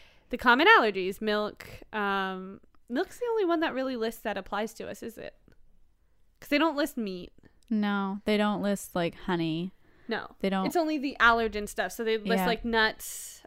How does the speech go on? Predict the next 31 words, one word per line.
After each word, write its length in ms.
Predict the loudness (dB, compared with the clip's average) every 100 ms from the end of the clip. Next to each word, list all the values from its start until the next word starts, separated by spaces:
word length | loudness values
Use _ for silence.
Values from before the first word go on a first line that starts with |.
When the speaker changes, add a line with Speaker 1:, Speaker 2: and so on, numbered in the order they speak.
| -6
Speaker 1:
uh, 520 | -4 -2 -4 -6 -8
milk, 340 | -6 -4 -4 -2
Speaker 2:
Soy, 580 | 2 4 4 4 2 2
Speaker 1:
soy, 520 | 0 0 0 -2 0
Speaker 2:
wheat 320 | 0 -2 -6
sometimes. 560 | -10 -8 -6 -4 -4 0
Speaker 1:
Yeah, 240 | 0 0 -4 -8
wheat. 500 | -6 -6 -6 -12 -18 -20 -20 _ -20 -20 _ -20 -14 4
Um, 420 | 6 8 6 4
so 440 | 10 10 12 8 6
if 160 | 2 6
there's, 200 | 4 4
like, 240 | 2 4
that's 220 | 4 4
the 80 | -2
first, 220 | -4 -2
I 100 | 0
look 180 | -2 -2
for 140 | -4
milk, 400 | -4 -4 -8 -12 -6
Speaker 2:
Mm-hmm. 140 | -2 2
Speaker 1:
depending 340 | 4 4 4
on 160 | 4 4
obviously 420 | 2 -2 -4 -4
what 160 | -2
you're 200 | -4 -6 -10 -20 -20 -20
shopping 420 | -8 -8 -8 -12
for. 240 | -14 -12 -8
Speaker 2:
Yeah. 240 | -4 -4 -4 -12 -16 -18 -20 -10 2
Speaker 1:
But, 60 |
um, 500 | 6 6 4 -2 -12